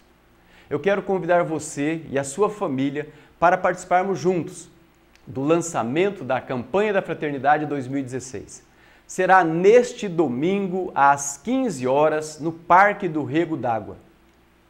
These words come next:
Nós temos como divisa o texto de Amós, capítulo cinco, versículo vinte e quatro.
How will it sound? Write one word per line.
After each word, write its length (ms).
Nós 200
temos 300
como 240
divisa 680
o 80
texto 400
de 140
Amós, 440
capítulo 520
cinco, 380
versículo 500
vinte 240
e 40
quatro. 460